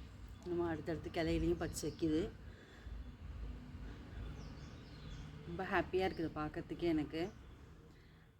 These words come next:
ஆ, உங்களுக்கும் அப்படி தான் இருக்கும்னு நினைக்கிறேன். இதை பார்த்தோன்னே உங்களுக்கு ஒரு வந்து, நம்மளும் இதெல்லாம் பண்ணணும்னு இருக்கும். நீங்க நிறைய பண்றவங்கலாம் இருப்பீங்க. நான் இப்ப இதை புதுசா நான் பண்ணிக்கிட்டு இருக்கேன். ஏற்கனவே நான் மாடி தோட்டம் வச்சிருந்தேன்.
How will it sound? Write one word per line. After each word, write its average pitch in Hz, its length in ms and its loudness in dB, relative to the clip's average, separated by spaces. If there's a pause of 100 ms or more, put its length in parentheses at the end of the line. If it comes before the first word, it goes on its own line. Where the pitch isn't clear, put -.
(140)
ஆ, 170 80 2
உங்களுக்கும் 170 420 8
அப்படி 156 180 4
தான் 160 120 6
இருக்கும்னு 156 280 4
நினைக்கிறேன். 151 500 0 (240)
இதை 165 180 6
பார்த்தோன்னே 170 400 6
உங்களுக்கு 175 300 6
ஒரு 160 100 6
வந்து, 156 240 8 (1200)
நம்மளும் 170 320 10
இதெல்லாம் 160 200 8
பண்ணணும்னு 151 540 4
இருக்கும். 147 360 -2
நீங்க 156 220 4
நிறைய 143 320 0
பண்றவங்கலாம் 156 520 4
இருப்பீங்க. 151 460 4 (600)
நான் 190 260 8
இப்ப 175 140 4
இதை 165 120 8
புதுசா 175 360 4
நான் 165 120 6
பண்ணிக்கிட்டு 151 340 8
இருக்கேன். - 360 -4
ஏற்கனவே 170 360 4
நான் 180 100 6
மாடி 165 220 6
தோட்டம் 143 300 -2
வச்சிருந்தேன். 147 400 2